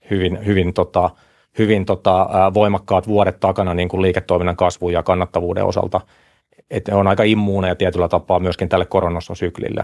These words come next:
Paljon aineetonta pääomaa taseessa, ei hirveästi kiinteitä investointeja, niin, tota, tää, tää selvästi niin kuin myöskin on jakaantunut, että miten ne y-, yritykset on kohdannut tän koronnostosyklin.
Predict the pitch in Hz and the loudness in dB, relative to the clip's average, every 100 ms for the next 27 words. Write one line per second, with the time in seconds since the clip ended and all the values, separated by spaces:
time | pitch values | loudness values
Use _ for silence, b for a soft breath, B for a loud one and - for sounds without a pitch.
0 | - - 101 95 98 117 113 104 104 95 | -8 -2 0 2 2 2 2 0 0 -2
1 | - 101 98 101 98 98 - 92 - 95 | 2 2 2 0 0 -2 0 -2 0 0
2 | 104 98 98 92 95 90 95 - 95 92 | 2 0 0 -2 -2 -2 -4 -4 -2 0
3 | 87 90 90 87 - 95 98 107 98 b | 0 -2 -2 -6 -6 -6 -4 -6 -6 b
4 | b b b b 92 87 85 80 87 87 | b b b b -6 -4 -4 -2 0 0
5 | - _ _ _ _ _ _ _ _ 110 | -4 _ _ _ _ _ _ _ _ 0
6 | 101 101 - 101 113 104 104 110 107 107 | 2 0 0 2 2 2 0 -2 0 0
7 | 107 - 110 110 104 104 95 98 95 110 | 0 2 2 2 2 0 0 -2 0 0
8 | 110 101 101 - 117 101 98 110 117 117 | 2 2 0 0 0 0 -2 -4 0 0
9 | 92 87 85 - 87 - 95 90 87 85 | 2 -2 -4 -4 -6 -4 -4 -2 -4 -6
10 | 90 87 - 98 98 | -8 -8 -6 -8 -8